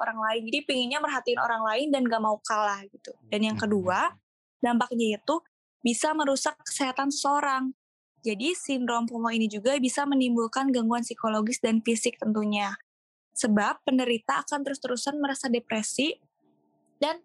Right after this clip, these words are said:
Speaker 1: depresi ini juga bisa menimbulkan banyak-banyak dampak lagi, misalnya jadi sulit tidur, terus juga pola hidup jadi kurang baik, tidak sehat, imun kita jadi turun, terus juga rentang terkena serangan jantung dan penyakit-penyakit yang lainnya. Dan dampak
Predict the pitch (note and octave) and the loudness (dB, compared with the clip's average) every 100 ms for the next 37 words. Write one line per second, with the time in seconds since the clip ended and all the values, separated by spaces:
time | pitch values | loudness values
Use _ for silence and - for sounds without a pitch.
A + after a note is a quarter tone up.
0 | _ A#3+ B3 B3+ C4 B3 A#3+ A#3 B3+ D4+ | _ -2 0 -4 -2 0 0 2 0 2
1 | C4+ - D#4+ D4+ C4+ A#3+ A#3 C#4+ D4 A#3+ | 0 0 -2 0 0 0 0 0 0 0
2 | B3+ A#3 B3 B3 A3+ A3+ A#3+ A#3 B3+ B3 | -2 -2 -2 0 0 0 -2 0 2 2
3 | B3 A3 A3 B3 A#3+ A3 G#3+ G#3+ G#3 G#3 | 2 0 0 -2 0 0 0 -2 -2 0
4 | D4 C#4+ C4+ C4+ C#4 C#4 C#4 _ _ _ | -2 0 2 4 4 2 -2 _ _ _
5 | - B3+ A3+ A#3+ A#3+ A#3 A#3 A#3+ A#3+ - | -6 -2 0 0 0 0 0 0 -2 0
6 | A#3 A3+ - A3 A3 A3 D4 E4+ E4 A#3 | 0 0 0 -2 2 2 2 0 -2 -2
7 | A3 A3 C#4 D#4 D4 C#4 C#4+ C#4+ _ _ | -2 -2 -4 -2 0 0 0 -4 _ _
8 | - A#3+ A#3 A#3 A#3 A3 G#3+ G#3+ G#3+ E4+ | -2 0 0 -2 -2 -2 0 -2 0 2
9 | F4+ D#4 C#4+ C#4+ C#4+ _ _ _ B3+ B3+ | 2 2 2 2 0 _ _ _ -6 -2
10 | A3 A#3 A3+ A#3 A#3+ A#3+ A#3+ A#3+ - A#3 | 0 0 0 0 2 2 0 -2 -2 0
11 | A3+ A3+ A#3 A3+ A3 A3 A3 G#3+ A3 D4+ | 2 2 0 -2 0 2 2 2 2 2
12 | D4+ D4+ D#4+ A#3+ A3 A3 G#3+ G#3+ G#3+ - | 2 2 0 -2 -2 -2 0 0 0 -2
13 | G#3 G3 F#3+ F#3+ F#3+ F#3+ F#3+ - _ _ | 0 2 2 2 2 2 -2 -6 _ _
14 | _ _ G#3+ B3+ D#4+ A#3+ A3+ - | _ _ 0 4 2 4 2 2